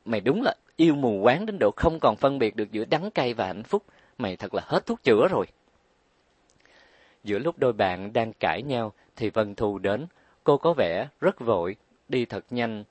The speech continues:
từ ở ngoài vào. Trông thấy Trang Đài, cô nói ngay, "Hết rồi Đài ơi, chắc là tôi phải ly dị với anh Bình thôi, tôi không thể chịu đựng được hơn nữa, anh ấy thật là tồi tệ."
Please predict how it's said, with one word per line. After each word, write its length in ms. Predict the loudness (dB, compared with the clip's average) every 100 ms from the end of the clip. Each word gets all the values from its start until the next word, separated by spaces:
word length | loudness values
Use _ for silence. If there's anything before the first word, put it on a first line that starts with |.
| _
từ 140 | 0 0
ở 100 | 0
ngoài 300 | -2 -2 -2
vào. 320 | -2 -2 -4 _ _ _ _ _ _ _ _ _ _ _ _ _ _
Trông 260 | 2 2 0
thấy 280 | -4 -4 -2
Trang 240 | -4 -2
Đài, 300 | -4 -4 -6 -6
cô 160 | -2 -2
nói 220 | -2 -6
ngay, 260 | -6 -8 -10 _ _ _ -20 -20
"Hết 320 | -4 0 2 2
rồi 120 | 0
Đài 260 | 0 0
ơi, 160 | -2 -4 -6 _ _
chắc 200 | -2 0
là 60 | 0
tôi 160 | 0
phải 160 | 2 2
ly 240 | 4 2 2
dị 180 | -2
với 140 | 0 0
anh 160 | 2
Bình 220 | 0 0 -2
thôi, 200 | -4 -4 _ _
tôi 120 | -2
không 200 | -2 -4
thể 220 | 0 0
chịu 200 | 2 0
đựng 240 | 4 2 2
được 140 | -2
hơn 200 | 0 0
nữa, 200 | 2 -2 -4 _ -4
anh 160 | -4
ấy 340 | -2 -2 -2 -8 _ _
thật 220 | -2 0 2
là 80 |
tồi 300 | 4 6 4
tệ." 320 | 2 0 0